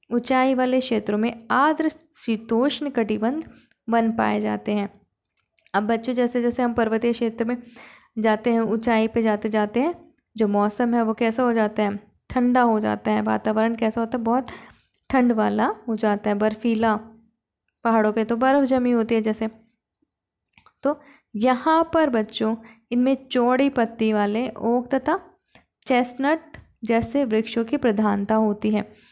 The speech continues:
और जैसे जैसे हम ऊंचाई बदलती जाती है उसी त-, प्रकार से जो पेड़ों के प्रकार हैं, वृक्ष जो हैं वो भी बदलते जाते हैं। तो पन्द्रह सौ से तीन हज़ार मीटर की ऊंचाई के बीच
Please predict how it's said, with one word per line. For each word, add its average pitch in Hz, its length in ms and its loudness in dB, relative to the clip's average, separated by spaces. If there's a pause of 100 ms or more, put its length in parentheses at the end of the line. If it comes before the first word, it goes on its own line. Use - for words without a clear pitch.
(280)
और 220 80 2
जैसे 226 300 0
जैसे 262 260 0
हम 254 380 -2 (160)
ऊंचाई 233 440 2
बदलती 214 480 0
जाती 233 300 0
है 254 60 2
उसी 247 180 0
त-, 240 180 -10
प्रकार 226 680 -2
से 320 200 -2 (500)
जो 220 140 0
पेड़ों 226 400 2
के 254 140 0
प्रकार 240 440 0
हैं, 277 120 0
वृक्ष 233 340 -2
जो 233 160 -2
हैं 233 80 0
वो 220 260 -2
भी 285 280 -2
बदलते 208 460 2
जाते 202 320 -4
हैं। 208 160 -4 (1400)
तो - 100 -20
पन्द्रह 240 280 4
सौ 277 160 0
से 269 140 0
तीन 262 200 -2
हज़ार 254 280 2
मीटर 247 280 0
की 254 100 -2
ऊंचाई 247 320 0
के 247 120 -4
बीच 262 220 -2